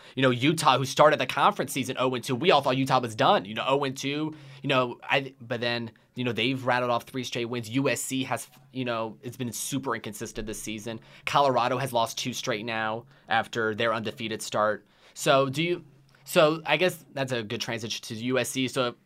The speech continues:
it looks like on paper it's another big divisional game. You know, U S C coming off a, a forty-one twenty-eight loss to Utah.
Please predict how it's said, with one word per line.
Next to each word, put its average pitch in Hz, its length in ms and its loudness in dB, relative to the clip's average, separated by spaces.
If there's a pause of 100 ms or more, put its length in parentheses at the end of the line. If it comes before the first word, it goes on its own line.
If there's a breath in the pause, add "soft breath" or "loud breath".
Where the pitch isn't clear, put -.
it 131 40 -6
looks 214 200 4
like 160 120 4
on 160 80 2
paper 170 300 0
it's 139 100 -4
another 160 240 0
big 143 320 0
divisional 135 460 -2
game. 113 240 -4
You 120 60 -4
know, 120 80 -2
U 139 240 -2
S 135 120 0
C 139 300 -6 (300 loud breath)
coming 143 240 -2
off 135 180 2
a, 117 240 2 (340)
a 110 280 0 (440)
forty-one 139 600 -2
twenty-eight 151 420 -2
loss 139 280 0
to 131 120 -10
Utah. 127 540 0